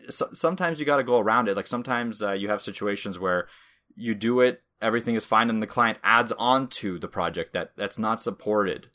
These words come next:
It's not supported with that technology you chose. Like, so you didn't know about this requirement, and all of a sudden it's added on. So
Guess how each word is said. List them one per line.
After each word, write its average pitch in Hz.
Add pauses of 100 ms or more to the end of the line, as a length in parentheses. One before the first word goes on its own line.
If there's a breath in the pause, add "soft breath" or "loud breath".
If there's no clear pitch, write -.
(460)
It's -
not 107
supported 104
with 104
that 101
technology 98
you 92
chose. 92
Like, 95
so -
you 113
didn't 117
know 110
about 101
this -
requirement, 90
and 92
all 98
of 95
a 95
sudden 95
it's 87
added 90
on. 85
So 101